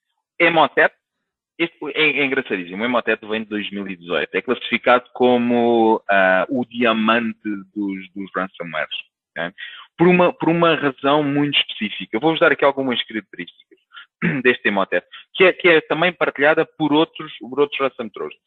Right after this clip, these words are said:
que é, primeiro ponto, começou como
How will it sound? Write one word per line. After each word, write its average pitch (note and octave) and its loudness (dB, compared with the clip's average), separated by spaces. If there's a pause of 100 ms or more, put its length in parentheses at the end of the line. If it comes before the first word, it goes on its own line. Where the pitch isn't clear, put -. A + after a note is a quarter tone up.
(160)
que A2+ 2
é, - 2 (880)
primeiro G#3+ 4
ponto, - 0 (1200)
começou F3+ 4
como A3 4